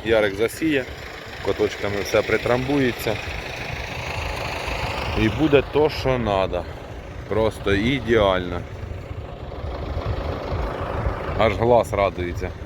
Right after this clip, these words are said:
зробленій роботі. Я думаю, за таку красоту можна поставити вподобайку,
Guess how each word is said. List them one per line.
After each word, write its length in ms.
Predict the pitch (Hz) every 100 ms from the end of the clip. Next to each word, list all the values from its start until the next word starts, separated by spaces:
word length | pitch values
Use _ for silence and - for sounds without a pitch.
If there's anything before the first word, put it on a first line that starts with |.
| - -
зробленій 460 | 95 107 98 98 98
роботі. 520 | 101 90 90 - 87 - - - - - - - - - -
Я 120 | 104
думаю, 300 | 117 123 123
за 240 | 110 117 113
таку 260 | 113 117
красоту 640 | 117 113 113 117 - 139 139 - - - - - - - - - - - - - - -
можна 440 | 107 104 107 101 95 - - - - -
поставити 520 | - 95 - 104 98 - - -
вподобайку, 760 | 107 107 110 117 117 - 87